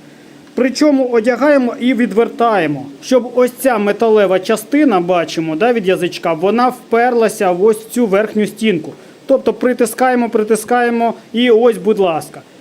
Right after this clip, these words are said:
Після цього робимо фіксацію всередині.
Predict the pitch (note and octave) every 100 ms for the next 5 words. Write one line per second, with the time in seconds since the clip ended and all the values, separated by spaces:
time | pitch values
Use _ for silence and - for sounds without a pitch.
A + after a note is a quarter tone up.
0 | - - B3 A3+ A#3 G#3+ A#3+ B3+ B3 C4
1 | B3+ - - - - - - F#3+ A3+ G#3+
2 | A3+ A3+ A3 G#3 - F#3+ F#3+ F#3 G3+ G3+
3 | G3+ F#3 D#3 C#3 C#3